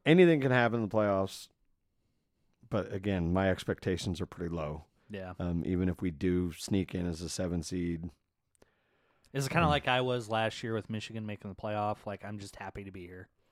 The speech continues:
Speaker 1: Yeah. Like, to, to come from where we were, you know, two and seven, if we could somehow find a way to squeak in, it, it is, you know, it is what it is. Just throw every,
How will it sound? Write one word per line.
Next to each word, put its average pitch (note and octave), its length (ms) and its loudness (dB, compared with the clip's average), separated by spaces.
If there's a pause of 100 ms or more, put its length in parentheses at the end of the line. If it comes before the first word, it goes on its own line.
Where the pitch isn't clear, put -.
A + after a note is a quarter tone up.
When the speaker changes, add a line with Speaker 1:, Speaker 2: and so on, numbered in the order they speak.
Speaker 1:
Yeah. G2+ 240 4 (640)
Like, G#2 160 2
to, G#2+ 140 2
to - 200 -6
come B2 240 4
from A2 220 4
where G#2+ 180 8
we G#2+ 160 4
were, G#2 520 4 (100)
you G2 100 0
know, F#2 320 0 (460)
two A#2 200 4
and G2 120 2
seven, G#2 440 2 (600)
if F#2 200 -4
we G2 100 4
could F2+ 180 -4
somehow G2 480 2
find G2 280 2
a F#2 40 2
way F#2 160 2
to F2 100 -2
squeak - 360 -2
in, F#2+ 400 2 (120)
it, F#2+ 160 -2
it F#2 240 -2
is, F#2 400 -2
you F#2 80 -4
know, E2+ 220 -2 (180)
it F#2+ 120 -6
is F#2+ 180 2
what G2 120 2
it F#2 100 0
is. F#2 400 -2 (1120)
Just F2 220 -8
throw G2+ 200 4
every, G2 220 2